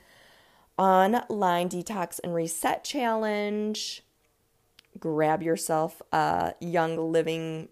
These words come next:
Premium Starter Kit, and also head to my Juice Plus page and end the new year with a high note, getting some great vitamins and supplements, and starting the new year off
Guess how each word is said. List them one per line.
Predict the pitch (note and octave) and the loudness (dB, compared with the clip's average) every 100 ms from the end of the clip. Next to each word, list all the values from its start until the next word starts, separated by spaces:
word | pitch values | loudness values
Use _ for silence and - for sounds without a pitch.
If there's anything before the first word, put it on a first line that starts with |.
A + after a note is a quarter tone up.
| - | -10
Premium | G3+ F3+ E3+ F#3 | -6 -4 -4 -6
Starter | - G#3+ A3 A3+ | -4 0 0 0
Kit, | A3+ C#4 A3+ - - - - | -4 -4 -4 -6 -14 -16 -2
and | G#3 | 2
also | G3+ G#3 A3+ | 2 2 0
head | G#3+ F#3+ - | 0 -4 -6
to | G3 G3 - | -2 -2 0
my | F3 E3 | 0 0
Juice | E3 E3 E3+ - | -2 0 0 -2
Plus | - - F#2+ F#3+ - - | -10 -8 -8 -8 -14 -8
page | F#3+ D#3 D#3 D#3 - | -4 -4 -4 -8 -8
and | D#3+ D#3 D#3+ - - | -6 -4 -6 -6 -4
end | E3 G3+ A3+ - | -2 -2 -2 -4
the | F3+ F#3+ | -4 -2
new | F#3 F3+ F3 | -2 -2 -4
year | E3+ F3 F3+ G#3 F4 E4+ _ _ _ _ _ _ _ _ _ _ _ _ _ - | -2 0 0 -2 -4 -10 _ _ _ _ _ _ _ _ _ _ _ _ _ -10
with | F3 F#3+ | -8 -6
a | E3+ | -8
high | - F3+ F3 | -6 -2 0
note, | F3+ F3 G3+ - - - | 0 0 0 -4 -8 -2
getting | F#3 F#3 | -2 -2
some | - F3 E3 - | -4 -4 -4 -8
great | - E3 F3 - | -4 -2 -2 -2
vitamins | F3 E3+ E3+ E3 | -2 -2 -2 -6
and | - E3 | -8 -10
supplements, | - F3 B2 A2+ A2 A2 - - _ _ _ _ - | -8 -8 -4 -4 -4 -6 -8 -14 _ _ _ _ -6
and | F#3 F#3 F#3 F#3 F#3 | -4 0 0 -2 -4
starting | - A3 A#3+ A#3+ | 0 0 2 2
the | |
new | A3+ A3 | 0 -2
year | G#3+ F#3+ A3+ F3 - | -2 0 0 2 2
off | C3+ - - - | 2 0 -6 -14